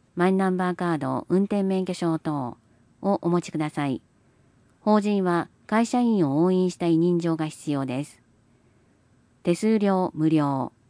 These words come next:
縦覧期間中は課税台帳の閲覧が無料。納税義務者による課税台帳の閲覧は、縦覧期間中に限り無料です。借地、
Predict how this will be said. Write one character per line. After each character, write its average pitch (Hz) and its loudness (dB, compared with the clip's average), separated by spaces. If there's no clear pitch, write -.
縦 220 4
覧 233 4
期 220 -12
間 220 0
中 202 0
は 190 -2
課 190 0
税 233 0
台 247 2
帳 226 0
の 180 2
閲 139 -2
覧 175 4
が 165 2
無 151 0
料。 131 -4
納 226 4
税 240 2
義 226 0
務 233 2
者 240 -2
に 196 0
よ 151 2
る 139 0
課 180 -4
税 220 0
台 233 0
帳 190 0
の 160 0
閲 135 -6
覧 160 0
は、 127 -4
縦 196 2
覧 214 2
期 208 -8
間 196 0
中 196 -2
に 190 0
限 190 -4
り 185 2
無 135 -2
料 147 -2
で 135 -4
す。 - -20
借 196 -2
地、 202 -4